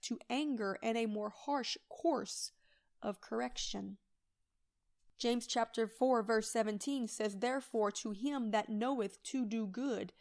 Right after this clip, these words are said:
and doeth it not, to him it is sin." So now we can understand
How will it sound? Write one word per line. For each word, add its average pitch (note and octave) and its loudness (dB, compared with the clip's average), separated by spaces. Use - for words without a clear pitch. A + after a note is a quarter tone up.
and A3 4
doeth A#3+ 0
it G#3+ 2
not, B3+ 0
to G#3+ -6
him G#3+ -2
it A3 -2
is A3 -2
sin." A3 -8
So - -4
now A#3 -4
we B3 -2
can A3+ -4
understand A3 -6